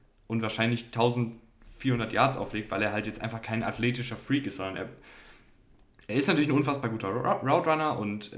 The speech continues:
das hat auch sehr, sehr gut funktioniert bei den Packers, aber es wurde halt auch viel für ihn geschemt. Die Chemie mit Aaron Rodgers war super, die haben sich super verstanden.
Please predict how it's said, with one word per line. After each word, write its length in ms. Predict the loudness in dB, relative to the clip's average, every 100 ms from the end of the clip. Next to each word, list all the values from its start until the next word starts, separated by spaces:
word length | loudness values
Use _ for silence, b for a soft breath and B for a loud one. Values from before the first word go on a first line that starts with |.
| -8
das 180 | -6 -4
hat 140 | -4
auch 60 | -2
sehr, 160 | -2
sehr 100 | -2
gut 160 | -4 -6
funktioniert 360 | -6 -2 -2
bei 80 | 0
den 120 | 0
Packers, 280 | 0 0 0
aber 160 | 0 0
es 140 | 0
wurde 160 | 0 2
halt 160 | 0 0
auch 120 | -4
viel 200 | 0 -2
für 120 | 0
ihn 140 | -2
geschemt. 500 | -2 -2 0 0 0
Die 60 | -4
Chemie 340 | -4 -2 -2
mit 320 | 0 -2 -4 -4
Aaron 200 | 0 2
Rodgers 320 | 2 0 0
war 120 | 0
super, 320 | 0 0 0
die 140 | 0 -2
haben 120 | -2
sich 120 | -6
super 220 | -6 -6
verstanden. 640 | -6 -2 2 2 4 2